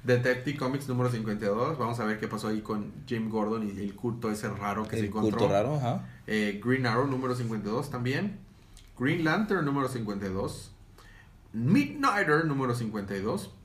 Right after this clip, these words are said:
Speaker 1: Digo, número doce. Es
Speaker 2: Ja.
Speaker 1: puro cincuenta y dos, pero no, no. Midnighter número doce. News, New Suicide Squad, eh, número veinte.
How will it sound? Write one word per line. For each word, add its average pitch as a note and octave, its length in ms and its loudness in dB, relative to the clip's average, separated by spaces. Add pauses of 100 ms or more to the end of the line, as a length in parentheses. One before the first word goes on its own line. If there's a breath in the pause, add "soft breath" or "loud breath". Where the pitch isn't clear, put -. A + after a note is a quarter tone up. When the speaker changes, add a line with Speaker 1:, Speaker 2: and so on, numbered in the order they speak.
(140)
Speaker 1:
Digo, B2+ 240 2
número C#3+ 260 4
doce. A#2 280 -2 (160)
Es - 80 -10
Speaker 2:
Ja. - 140 8
Speaker 1:
puro C#3 160 4
cincuenta B2 340 0
y - 20 2
dos, A#2 160 -2
pero A2 160 2
no, G2+ 140 -2
no. F#2+ 100 -4
Midnighter B2 340 2
número C3 220 2
doce. C#3 360 0 (500 loud breath)
News, F#3+ 1040 6
New D#3 420 4
Suicide B2 540 2
Squad, - 300 -4 (500 soft breath)
eh, G2+ 340 -2
número G#2 240 2
veinte. G2+ 440 -2